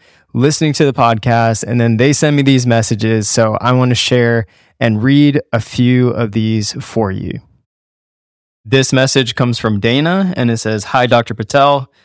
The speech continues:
Before I ask you my question, I just wanna say thank you for sharing all of your knowledge. I'm a mom of three and recently tore my A C L lateral meniscus and medial meniscus for the first time.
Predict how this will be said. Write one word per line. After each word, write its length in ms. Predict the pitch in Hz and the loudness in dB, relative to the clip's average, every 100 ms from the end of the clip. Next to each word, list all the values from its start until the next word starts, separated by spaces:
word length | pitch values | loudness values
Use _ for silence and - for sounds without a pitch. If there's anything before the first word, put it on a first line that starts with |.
| _ _ _ | _ _ _
Before 280 | 127 - 117 | -4 0 2
I 80 | 113 | 4
ask 300 | 113 120 - | 4 0 -2
you 80 | 110 | -2
my 140 | 101 | -2
question, 640 | - 143 - 139 135 131 | -2 -2 -2 -4 -2 -2
I 180 | 123 113 | -4 -4
just 160 | 104 - | -4 -2
wanna 180 | 117 | -2
say 220 | 107 110 104 | -2 -4 -4
thank 380 | - 131 127 | -2 -4 -2
you 140 | 135 127 | -2 -2
for 300 | - 117 107 | -4 -4 -4
sharing 380 | - 113 110 107 - | -4 -4 -4 -6 -6
all 220 | 117 135 | -4 -4
of 80 | 147 | -6
your 160 | 151 | -6
knowledge. 560 | 135 107 107 110 107 - _ _ _ 113 | -4 -2 -4 -6 -8 -12 _ _ _ -6
I'm 100 | 107 | -2
a 40 | |
mom 240 | 107 120 151 | 0 0 -2
of 120 | 143 | -4
three 460 | - 117 113 110 | -6 -4 -2 -4
and 180 | 107 107 | -4 -6
recently 440 | 107 117 127 120 110 | -6 -6 -6 -6 -6
tore 180 | 117 | -4
my 140 | 107 107 | -4 -2
A 140 | 113 | -4
C 200 | 107 117 | -4 -2
L 240 | 113 110 107 | -2 -2 -2
lateral 340 | 104 101 107 | -2 -2 -2
meniscus 640 | 104 110 139 - 135 127 - | -2 0 -2 -2 -4 -4 -6
and 180 | 107 | -4
medial 260 | 110 107 110 | -2 -2 -2
meniscus 480 | 107 107 104 107 101 | -2 -4 -6 -8 -8
for 100 | 107 | -10
the 100 | 98 | -10
first 300 | - 95 - | -10 -10 -10
time. 300 | - 87 | -12 -14